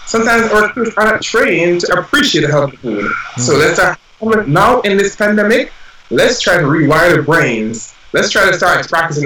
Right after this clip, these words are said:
Speaker 1: in our home that while we're here, now we're gonna try our best as the resources are available to eat healthy. And so we can make quality investment, you know, that is sometimes monetary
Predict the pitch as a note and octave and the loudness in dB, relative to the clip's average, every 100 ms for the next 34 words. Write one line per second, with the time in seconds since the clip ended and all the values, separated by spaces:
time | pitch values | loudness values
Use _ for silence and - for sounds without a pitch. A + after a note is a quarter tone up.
0 | C3 B2+ C#3+ D3 D3 C3 B2+ B2 A#2 - | -2 0 0 2 2 0 0 0 -2 -2
1 | C3+ E3 F3+ F#3 D3+ D3 C#3 C3 C3 B2+ | 0 2 2 2 2 0 2 0 0 0
2 | B2 C#3+ B2+ A#2+ D3 D#3 - C3 B2+ B2+ | 0 2 2 2 0 0 -2 -2 0 0
3 | C3+ D#3 D3+ B2 B2 B2 A2+ A#2 A#2 - | 2 2 2 2 2 2 2 2 0 -6
4 | - C#3 D3+ D3 C#3+ C#3+ B2+ - F#2 F#2 | -6 0 2 2 2 2 2 2 -2 -2
5 | - D#3 F3 D#3+ G#3+ A#3 C#4 A3 F3 - | -6 0 2 4 4 4 4 4 2 -2
6 | - - F#3+ G3 G3 F3 D3+ - D#3 F3 | -4 2 2 2 2 0 0 -4 -6 -4
7 | G#3 B3+ - - - - D#3 D3 F3 F#3+ | -2 -4 -8 -20 -20 -8 -2 2 2 -2
8 | - - D3+ D#3 D#3 D3+ D3 F3+ E3+ D3+ | -8 -6 -2 0 2 2 0 -2 0 0
9 | C3+ C3 C#3+ F3 F3 F#3 F#3+ C4+ | 0 0 2 0 2 2 4 2